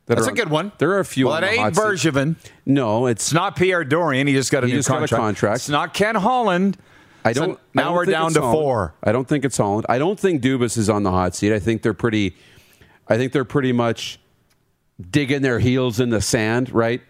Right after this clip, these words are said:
Speaker 1: No matter what. So you look at the others. Kevin Cheveldayoff. In
Speaker 2: Hey,
Speaker 1: Win-,
Speaker 2: well, he's not.
Speaker 1: in Winnipeg.
Speaker 2: Believe me, he's not.
Speaker 1: But he's probably at the bottom of that list,
Speaker 2: Ooh. Well,
Speaker 1: right?
Speaker 2: now we're down to three.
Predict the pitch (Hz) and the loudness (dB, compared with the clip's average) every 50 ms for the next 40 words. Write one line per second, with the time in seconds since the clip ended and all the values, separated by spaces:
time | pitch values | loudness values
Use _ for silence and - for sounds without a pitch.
0 | _ _ - 113 110 113 113 110 107 107 101 104 107 117 - - _ _ _ _ | _ _ -2 0 0 2 0 0 0 0 0 0 -2 -4 -6 -10 _ _ _ _
1 | _ _ _ _ _ _ _ _ _ _ _ _ _ _ _ _ _ _ _ _ | _ _ _ _ _ _ _ _ _ _ _ _ _ _ _ _ _ _ _ _
2 | _ _ _ _ _ - - - 113 107 107 110 113 107 98 110 120 127 104 85 | _ _ _ _ _ -6 -2 0 2 2 2 0 0 0 0 0 0 0 -2 -6
3 | - - - - _ _ _ _ _ _ _ _ _ _ _ _ _ _ _ _ | -8 -14 -20 -20 _ _ _ _ _ _ _ _ _ _ _ _ _ _ _ _
4 | _ _ _ _ _ _ _ _ _ _ _ - - 113 98 101 95 - - 110 | _ _ _ _ _ _ _ _ _ _ _ -2 -2 0 0 -2 -2 0 0 0
5 | 98 104 101 104 107 107 107 107 120 127 - - _ _ _ _ _ _ _ _ | 0 0 0 0 0 0 0 0 -2 -4 -8 -14 _ _ _ _ _ _ _ _
6 | _ _ _ _ _ _ _ _ _ _ _ - 107 104 175 185 214 220 202 165 | _ _ _ _ _ _ _ _ _ _ _ -2 0 0 0 2 0 0 0 0
7 | 214 247 175 139 147 117 110 113 147 - - 123 117 117 117 120 117 110 - 120 | 0 0 0 0 0 0 0 -2 -2 0 0 0 2 2 0 0 0 0 0 0
8 | 107 107 185 185 180 165 147 147 139 127 123 110 107 110 104 98 117 131 127 117 | 0 0 0 0 0 0 0 0 0 0 0 0 0 0 2 2 2 2 0 -2
9 | 107 - - 147 127 127 127 117 120 127 120 113 - 110 92 78 - 113 101 101 | -2 -2 -2 0 0 0 0 0 2 0 0 0 0 -2 -4 -2 -2 0 0 2
10 | 110 117 120 117 - - - - - 117 - - - 254 285 349 339 330 320 302 | 0 0 0 0 2 2 0 0 0 0 0 2 2 2 0 0 0 2 2 2
11 | 302 285 277 269 262 254 247 233 220 - 113 120 131 117 131 131 131 123 127 131 | 2 2 2 0 0 0 0 0 2 2 2 2 0 0 0 0 0 0 0 -2
12 | 135 139 143 147 143 - - 110 101 95 98 98 90 | 0 -2 -2 -2 -2 0 0 0 0 0 -2 -4 -6